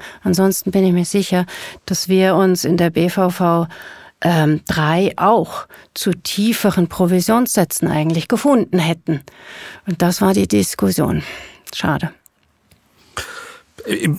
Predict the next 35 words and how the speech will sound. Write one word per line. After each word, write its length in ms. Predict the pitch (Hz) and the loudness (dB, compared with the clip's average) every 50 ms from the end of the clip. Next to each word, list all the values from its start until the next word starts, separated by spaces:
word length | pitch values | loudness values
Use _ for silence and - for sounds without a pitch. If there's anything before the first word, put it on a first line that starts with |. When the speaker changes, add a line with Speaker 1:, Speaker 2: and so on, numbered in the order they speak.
| - - | -6 -12
Speaker 2:
bin 280 | 123 - 139 139 135 | -10 -4 -2 0 2
manchmal 340 | 131 135 143 156 143 - - | 2 2 0 -2 -2 -4 0
geneigt 300 | 131 135 135 135 120 - | 2 2 2 2 0 0
zu 40 | - | -2
sagen, 340 | 143 135 131 117 123 123 120 | 0 0 0 0 0 2 2
also, 180 | 113 110 - - - - - | 2 0 -2 -4 -4 -6 -12
wenn 280 | - - - 139 127 | -12 -6 -2 0 2
man 120 | 127 127 113 | 2 2 0
Qualität 640 | - - 127 123 123 117 - 123 117 127 135 120 - | 0 0 0 2 0 0 0 -2 -2 -2 -2 -2 -2
einfordert, 680 | 139 131 117 - 135 127 127 120 110 107 127 117 117 120 113 110 - | -2 -2 0 0 2 2 2 2 0 0 -2 -2 -2 -4 -6 -6 -4
Ausbildung 540 | 156 139 - - - 170 131 123 117 113 117 | -4 -4 -4 -2 0 0 0 2 0 0 0
et 160 | 131 107 - | -2 -2 -2
cetera, 320 | - 117 113 - - 117 | -2 -2 -2 -2 -2 -2
dass 160 | 110 117 104 | 0 0 0
das 160 | - 127 107 98 | 0 0 0 2
halt 180 | 113 104 101 | 0 0 2
irgendwo 300 | 117 120 113 113 107 107 | 2 2 2 4 4 4
durch 200 | 107 104 104 101 | 2 2 2 2
auch 140 | 98 95 95 | 2 2 0
seinen 200 | - - 104 - | 0 -4 -6 -4
Preis 340 | - 104 104 147 151 - - | -2 -2 0 -2 -2 -2 -4
hat, 180 | 160 - - | -4 -2 0
oder? 280 | 123 127 135 135 127 117 | 0 2 2 2 2 0
Und, 180 | 113 110 - - | -2 -2 -4 -4
äh, 180 | 57 - - - | -6 -6 -6 -6
das 200 | - - 104 107 | -6 -4 -4 -4
ist 80 | 104 | -6
vielleicht, 440 | - - 107 107 104 - - - - - - - | -6 -4 -4 -4 -4 -6 -8 -14 -16 -18 -18 -14
also, 220 | - - - - 110 | -14 -14 -10 -8 -6
eine 140 | 107 104 | -4 -2
abstrakte 600 | 104 101 - - - 117 113 117 - - - 131 | -4 -4 -6 -6 -4 -4 -4 -4 -4 -4 -2 0
Meinung, 360 | 127 127 127 131 131 131 117 - | 0 2 2 2 2 2 0 0
denn 320 | - 120 117 113 113 120 | 2 2 4 4 2 2
als, 340 | - 113 110 - - - - | 2 0 0 0 -2 -4 -2
als, 380 | - 113 113 - - - - | -2 -2 -2 -2 -4 -8 -8